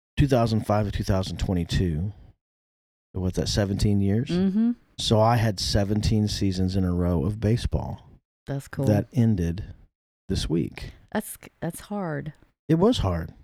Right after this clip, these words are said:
Speaker 2: I
Speaker 1: It
Speaker 2: know when
Speaker 1: was
Speaker 2: it
Speaker 1: hard.
Speaker 2: ended for us, it was hard.
Speaker 1: It was seventeen years.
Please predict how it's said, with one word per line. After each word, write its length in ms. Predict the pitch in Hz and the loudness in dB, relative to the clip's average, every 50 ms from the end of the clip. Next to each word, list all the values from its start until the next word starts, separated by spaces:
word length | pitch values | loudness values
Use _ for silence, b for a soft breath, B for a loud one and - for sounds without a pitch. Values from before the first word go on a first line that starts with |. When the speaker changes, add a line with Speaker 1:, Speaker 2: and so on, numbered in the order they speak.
| _ _ _ _ _ _ _ _ _ - | _ _ _ _ _ _ _ _ _ -4
Speaker 2:
I 100 | 170 370 | 0 2
Speaker 1:
It 20 | |
Speaker 2:
know 120 | - - 202 | 4 6 6
when 140 | - - - | 6 6 4
Speaker 1:
was 80 | 202 | 4
Speaker 2:
it 40 | 202 | 4
Speaker 1:
hard. 80 | 190 190 | 2 2
Speaker 2:
ended 200 | 185 185 196 190 | 0 0 -2 -4
for 200 | - - - - - | -4 -4 -4 -2 -2
us, 300 | 156 160 160 - - - | -2 -2 -4 -6 -8 -10
it 100 | - - | -8 -8
was 300 | 143 147 - - - - _ _ _ _ _ _ _ _ _ _ _ _ - | -8 -10 -10 -12 -16 -16 _ _ _ _ _ _ _ _ _ _ _ _ -8
hard. 400 | 165 202 220 190 - 165 - - _ - | -6 -6 -6 -6 -8 -10 -10 -6 _ 2
Speaker 1:
It 100 | 123 120 | 2 2
was 120 | 117 - | 2 2
seventeen 460 | - 120 120 127 135 - - 147 139 | 2 2 2 2 2 2 4 4 4
years. 300 | 151 180 190 104 - - | 4 2 0 -2 -4 -6